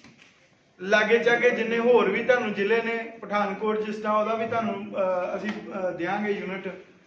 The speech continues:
ਔਰ ਜ਼ਿਲ੍ਹਾ ਗੁਰਦਾਸਪੁਰ ਦੀਆਂ ਜਿਹੜੀਆਂ ਸਾਰੀਆਂ ਤਹਿਸੀਲਾਂ ਨੇ ਇਹਨਾਂ ਵਿੱਚ ਅਸੀਂ ਯੂਨਿਟ ਖੜੇ ਕਰਾਂਗੇ।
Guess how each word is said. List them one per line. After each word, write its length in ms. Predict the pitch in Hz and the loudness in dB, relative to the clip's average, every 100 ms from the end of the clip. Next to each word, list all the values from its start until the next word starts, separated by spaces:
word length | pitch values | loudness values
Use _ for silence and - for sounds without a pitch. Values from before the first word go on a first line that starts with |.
| _ _ 196 | _ _ -4
ਔਰ 140 | 202 214 214 214 - | -2 0 0 -2 -4
ਜ਼ਿਲ੍ਹਾ 240 | 180 220 233 | -2 2 2
ਗੁਰਦਾਸਪੁਰ 580 | 233 214 208 202 208 202 | 2 2 2 0 -6 -8
ਦੀਆਂ 160 | 220 | -6
ਜਿਹੜੀਆਂ 280 | 214 220 220 | -4 -4 -6
ਸਾਰੀਆਂ 380 | 202 185 202 220 | -4 -4 -2 -4
ਤਹਿਸੀਲਾਂ 460 | 220 208 196 202 | -6 -6 -4 -4
ਨੇ 100 | 214 | -4
ਇਹਨਾਂ 180 | 214 220 | -4 -2
ਵਿੱਚ 400 | 214 - 175 175 196 | -2 -2 -6 -10 -8
ਅਸੀਂ 140 | 185 | -8
ਯੂਨਿਟ 340 | 190 180 185 - | -8 -8 -10 -8
ਖੜੇ 160 | 165 | -8
ਕਰਾਂਗੇ। 460 | 170 151 151 143 | -8 -10 -10 -10